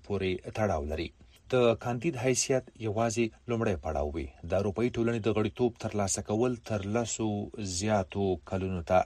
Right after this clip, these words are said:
اړتیا لري." بل پلو، د جګړې له ډګر څخه. د امریکا د جګړې د مطالعې انسټیټیوټ ویلي، روس په سویر ډونیسک باندې خپلو بریدونو ته دوام ورکړی چې په خرسان کې له لاسه ورکړي ځایونه بیرته ونیسي.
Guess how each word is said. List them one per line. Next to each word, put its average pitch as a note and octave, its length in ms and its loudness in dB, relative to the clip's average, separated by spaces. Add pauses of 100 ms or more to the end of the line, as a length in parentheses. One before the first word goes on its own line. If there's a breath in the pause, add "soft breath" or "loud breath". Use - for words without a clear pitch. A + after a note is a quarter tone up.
(140)
اړتیا E2 340 -4
لري." D2 200 -2 (680 loud breath)
بل C#3 140 6
پلو، C3+ 240 6 (180)
د - 20 2 (160)
جګړې A2 300 4 (220)
له G#2+ 160 2
ډګر F2+ 320 0
څخه. - 180 -4 (340)
د G#2+ 120 6
امریکا A#2 320 4
د A#2+ 120 2
جګړې A#2+ 260 4
د A#2+ 120 0
مطالعې A2 480 2
انسټیټیوټ G#2 440 -2 (100)
ویلي، G2 320 2 (420 loud breath)
روس C3 180 4 (140)
په G#2+ 200 4
سویر G2+ 240 0 (100)
ډونیسک G2+ 420 0
باندې F#2+ 340 0
خپلو G2+ 300 -2
بریدونو G2 340 -4
ته F#2+ 120 0
دوام G2+ 280 6
ورکړی E2 460 -2
چې E2+ 260 -2
په F#2 220 2
خرسان B2 480 2
کې B2 120 4 (360 loud breath)
له G#2 100 2
لاسه F#2+ 300 2
ورکړي G2+ 400 0 (240)
ځایونه F#2+ 340 0 (240)
بیرته G2+ 300 2
ونیسي. E2 380 0